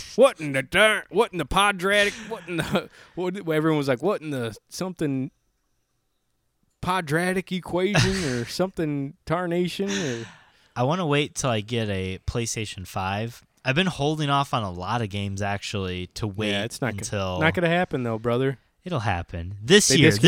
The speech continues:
Speaker 1: year's
Speaker 2: discontinued it.
Speaker 1: my year, baby. I'm getting that PlayStation five by the end of the year. Mark my words, on March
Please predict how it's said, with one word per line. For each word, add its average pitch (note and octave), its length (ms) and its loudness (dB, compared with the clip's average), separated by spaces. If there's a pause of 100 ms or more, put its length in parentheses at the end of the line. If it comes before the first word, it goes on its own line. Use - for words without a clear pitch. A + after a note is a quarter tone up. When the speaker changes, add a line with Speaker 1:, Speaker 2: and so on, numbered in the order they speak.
(120)
Speaker 1:
year's E3 220 8
Speaker 2:
discontinued A#2+ 40 0
it. C3+ 40 4
Speaker 1:
my D3 180 12
year, C#3+ 280 8
baby. A#2+ 420 4
I'm D#3+ 200 2
getting D#3+ 220 2
that A#2+ 200 4
PlayStation D3 500 2
five C3 300 2
by A2+ 100 0
the G#2+ 160 -6
end B2+ 220 -2
of B2 100 0
the B2 80 -2
year. G#2 240 -2
Mark C3 400 4
my D3 280 2
words, A#2+ 360 -10
on A#2 400 -10
March D3 680 -4